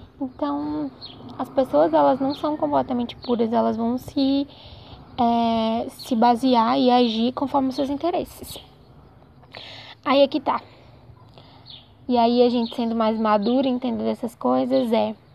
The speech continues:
com base nos meus interesses, com base nos meus ideais, com base na forma como eu acredito e enxergo o mundo.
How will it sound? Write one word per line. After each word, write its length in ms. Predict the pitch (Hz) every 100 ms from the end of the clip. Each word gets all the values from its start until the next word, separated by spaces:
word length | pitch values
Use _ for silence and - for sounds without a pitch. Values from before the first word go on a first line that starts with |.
| - - - - - _ - _ _ - - - - -
com 160 | 359 320
base 400 | 247 240 226 240
nos 220 | 285 262
meus 240 | 254 240
interesses, 880 | 240 233 226 208 196 202 - - -
com 260 | - 359 294
base 340 | 233 220 220
nos 180 | 220 226
meus 240 | 220 220 214
ideais, 720 | 208 214 202 190 190 - - -
com 320 | - 320 320
base 380 | 240 208 202 220
na 180 | 220 240
forma 300 | 233 214 220
como 340 | - 226 233
eu 160 | 240 262
acredito 640 | 269 269 247 220 214 233
e 40 |
enxergo 420 | 226 - 214 208
o 20 | 220
mundo. 460 | 202 185 190 190